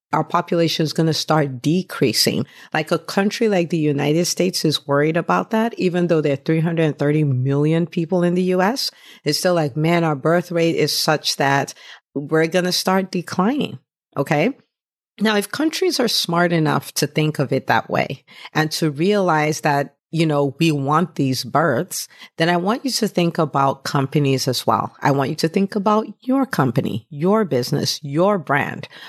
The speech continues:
Okay. Think about it this way. No matter how many clients you have, if you are not putting yourself in front of new people so that they can find you and potentially work with you,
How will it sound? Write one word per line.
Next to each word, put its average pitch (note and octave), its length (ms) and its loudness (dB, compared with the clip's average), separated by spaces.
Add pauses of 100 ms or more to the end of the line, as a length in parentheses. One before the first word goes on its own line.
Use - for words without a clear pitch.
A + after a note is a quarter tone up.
Okay. D#3 360 2 (240)
Think A#3+ 220 0
about F3 320 2
it D#3+ 240 -4
this - 300 0
way. - 160 0 (640)
No F#3 100 2
matter G3+ 400 2
how A#3 220 -2
many G3+ 240 2
clients D#3+ 640 0
you E3 120 2
have, - 540 -2 (400)
if E3 240 0
you A#3+ 220 2
are A#3+ 180 0
not F3 560 0
putting F3 260 2
yourself D3+ 500 0
in D#3 80 2
front D3 300 0
of C3+ 160 -2
new C#3 340 2
people D#3+ 540 0
so D#3+ 180 -2
that D3 200 0
they D3+ 80 2
can C#3+ 260 -4
find C3+ 560 0
you F#3+ 200 0
and D#3 220 -2
potentially D#3+ 800 -2
work C#3+ 400 0
with G3 180 -2
you, G#3+ 280 2